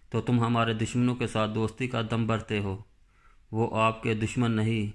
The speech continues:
وہ سندھ کو عرب کا ایک پرامن ہمسایہ خیال کرتے ہیں، ورنہ دیبل کے قریب سے بھی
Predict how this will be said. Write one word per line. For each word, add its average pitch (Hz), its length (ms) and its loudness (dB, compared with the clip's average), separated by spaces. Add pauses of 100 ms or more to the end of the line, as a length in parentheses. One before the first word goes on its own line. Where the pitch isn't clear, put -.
(140)
وہ 113 140 0
سندھ 120 340 0
کو 113 240 -2
عرب 117 200 0
کا 117 100 -4
ایک 110 340 0
پرامن 117 400 0
ہمسایہ 110 480 2
خیال 107 160 0 (320)
کرتے 104 340 -4
ہیں، 98 180 -4 (880)
ورنہ 117 280 2 (320)
دیبل 117 440 0
کے 120 160 -2
قریب 117 380 -2
سے 113 100 -2
بھی 107 260 0